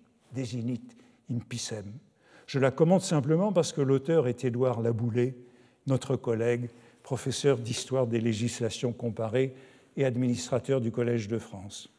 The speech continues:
Il pense à la quatrième page des journaux à grand tirage et à grand format du dix-neuvième siècle,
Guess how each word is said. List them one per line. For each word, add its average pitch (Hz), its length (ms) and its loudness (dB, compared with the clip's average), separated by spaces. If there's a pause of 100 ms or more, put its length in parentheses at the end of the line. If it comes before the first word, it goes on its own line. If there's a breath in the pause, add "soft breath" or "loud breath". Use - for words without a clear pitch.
(300 soft breath)
Il 143 160 -2
pense 175 340 6
à 143 60 4
la 120 120 2
quatrième 147 600 2
page 196 480 0
des 120 160 0
journaux 151 400 4
à 120 100 4
grand 160 220 2
tirage 139 500 -2
et 123 60 4
à 113 100 2
grand 131 200 -2
format 123 420 -2
du 123 100 -4
dix-neuvième 110 580 -4
siècle, - 380 -4